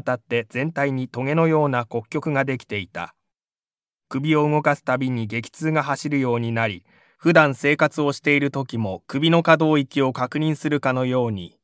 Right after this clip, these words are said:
左右へゆっくり頭を動かすのが習慣となっていた。歯を磨く時は右手で歯ブラシを握り、左手で頭を押さえる。そうしなければ耐えられないほどの痛みが出るからだ。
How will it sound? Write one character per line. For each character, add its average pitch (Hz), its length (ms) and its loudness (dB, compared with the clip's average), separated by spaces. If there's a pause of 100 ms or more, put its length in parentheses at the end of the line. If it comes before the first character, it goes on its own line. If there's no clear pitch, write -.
左 147 320 0
右 127 160 0
へ 110 120 0
ゆ 120 180 -6
っ - 20 -6
く 160 220 -4
り 139 100 2
頭 143 380 2
を 135 80 0
動 131 100 -2
か 139 140 -2
す - 100 -8
の 120 140 -2
が 110 160 -2
習 127 220 -6
慣 139 200 -2
と 127 140 -2
な 117 140 -2
っ 110 40 -10
て 107 160 -10
い 90 80 -8
た。 - 260 -10 (600)
歯 156 180 4
を 143 100 2
磨 139 280 0
く - 100 -14
時 131 260 -4
は 113 280 0
右 127 240 -4
手 160 100 2
で 156 100 4
歯 139 160 0
ブ 151 100 2
ラ 143 100 4
シ 139 160 -4
を 127 120 0
握 120 280 -4
り、 107 260 -6
左 143 400 -2
手 139 140 -2
で 127 160 0
頭 135 380 0
を 104 180 -2
押 101 120 -12
さ 113 140 -4
え 101 80 -6
る。 - 240 -18 (480)
そ 147 200 -2
う - 20 -4
し 160 120 -4
な 147 140 2
け 131 120 -4
れ 123 120 0
ば 113 160 0
耐 123 200 0
え - 20 4
ら 147 100 4
れ 156 100 2
な 143 120 2
い 135 80 -2
ほ 131 100 -8
ど 123 140 -2
の 120 120 -2
痛 120 220 -4
み 135 120 -2
が 110 120 0
出 113 140 -4
る 104 100 -6
か 101 140 -10
ら 92 100 -14
だ。 82 240 -14